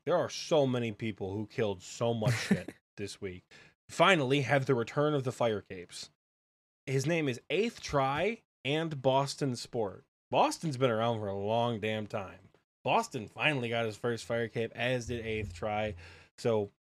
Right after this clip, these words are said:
Speaker 1: it, it warms my heart to know the balance has returned and Fire Capes are back
Speaker 2: Yay.
Speaker 1: in the rotation. We have more first Fire Capes. We have one, two, three, four, five, six, seven, eight, nine, ten people who killed things for the first time this week, which it, that's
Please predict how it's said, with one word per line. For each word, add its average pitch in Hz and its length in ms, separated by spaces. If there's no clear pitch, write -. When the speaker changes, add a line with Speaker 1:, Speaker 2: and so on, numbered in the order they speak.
Speaker 1:
it, 117 140
it 110 140
warms 156 360
my 165 140
heart 127 300
to - 120
know 113 100
the 110 60
balance 123 460
has 123 180
returned 101 560
and 107 220
Fire 113 320
Capes 107 380
are 104 80
back - 220
Speaker 2:
Yay. 139 400
Speaker 1:
in 113 180
the 104 80
rotation. 101 720
We 113 60
have 113 100
more 117 200
first 107 380
Fire 101 220
Capes. 90 380
We 262 160
have 240 320
one, 143 320
two, 156 260
three, 139 320
four, 131 280
five, 120 320
six, - 260
seven, 120 260
eight, 113 200
nine, 113 280
ten 180 440
people 135 520
who 117 140
killed 120 320
things 110 320
for 117 160
the 104 80
first 104 340
time 98 260
this 95 200
week, 82 260
which - 340
it, 147 240
that's 160 220